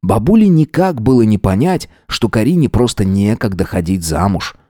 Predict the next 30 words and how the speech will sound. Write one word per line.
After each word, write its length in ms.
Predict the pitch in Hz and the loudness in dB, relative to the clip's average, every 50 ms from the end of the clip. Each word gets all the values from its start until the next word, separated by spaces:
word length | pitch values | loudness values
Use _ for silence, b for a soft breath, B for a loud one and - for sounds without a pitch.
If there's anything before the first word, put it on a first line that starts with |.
| _ _ _ _ | _ _ _ _
что 200 | - - - 120 | -6 -2 0 2
если 260 | 117 113 - - 110 | 2 2 2 2 0
она 160 | 110 113 113 | 2 2 0
займётся 540 | 104 104 107 107 98 104 120 - - - 98 | 0 0 0 0 2 0 0 0 0 -2 -2
вместо 460 | 78 92 110 120 113 - - 95 92 | 0 0 0 0 -2 -2 -2 -2 0
работы 600 | 95 98 92 82 82 90 110 143 131 - 90 - b b b b _ | 0 0 -2 0 0 2 2 2 2 0 -4 -4 b b b b _
поисками 520 | - 123 127 127 113 - - 107 98 101 | 2 2 2 2 0 0 -2 0 0 0
жениха, 580 | 95 87 98 95 87 78 - 101 95 104 98 b b b b | 0 -2 -2 -2 -4 -4 -4 -4 -4 -4 -6 b b b b
кредит 440 | - 117 120 110 98 104 113 123 - | -2 0 0 0 2 0 0 0 0
сам 240 | - 98 92 98 - | -2 0 0 0 -2
себя 340 | - - 101 87 90 85 | -2 -4 -2 0 0 0
не 120 | 92 98 101 | 2 0 0
оплатит, 600 | 92 85 - - 76 73 78 - - 80 - b b b b b | 0 -2 -4 -6 -6 -6 -6 -8 -10 -12 -14 b b b b b
как 220 | - 110 104 - | -8 -6 -2 0
и 140 | 127 131 151 | 2 4 4
еда 360 | 156 123 110 104 95 92 95 | 2 2 2 2 2 2 0
сама 380 | - - 113 107 101 98 95 98 | 0 0 0 0 2 2 0 2
не 120 | 107 120 | 0 0
придёт 340 | 117 131 117 101 107 107 - | 2 0 2 2 0 0 2
из 120 | 127 117 | 0 2
магазина. 760 | 120 127 131 131 143 143 120 95 85 80 82 95 101 90 b b b b b b | 2 2 2 2 2 0 0 -2 -4 -2 0 0 0 0 b b b b b b
Кроме 280 | _ - 190 190 180 165 | _ 0 2 2 2 2
того, 220 | 165 156 147 156 | 2 0 0 0
Карина 380 | 127 - 135 139 165 175 170 156 | 0 0 2 2 2 4 4 2
вообще 540 | 139 151 147 - - - - - 113 117 151 | 2 2 0 0 -2 -6 -4 0 2 2 2
не 120 | 185 202 | 2 2
хотела 420 | - - 180 - - 127 101 92 87 | 2 0 -2 0 2 2 2 2 0
замуж. 480 | 78 80 143 131 - - - - - _ _ _ _ _ _ _ _ _ _ | -2 -4 -6 -6 -8 -12 -14 -14 -16 _ _ _ _ _ _ _ _ _ _
Обжёгшись 800 | 92 98 82 101 98 92 101 120 156 156 - - - 104 - - | -6 -2 -2 -2 0 2 2 2 2 2 0 -2 -4 -4 -2 -2
однажды, 680 | 95 90 78 90 95 110 139 165 160 123 98 87 - | -4 -2 -2 0 0 2 2 2 0 0 -2 -4 -6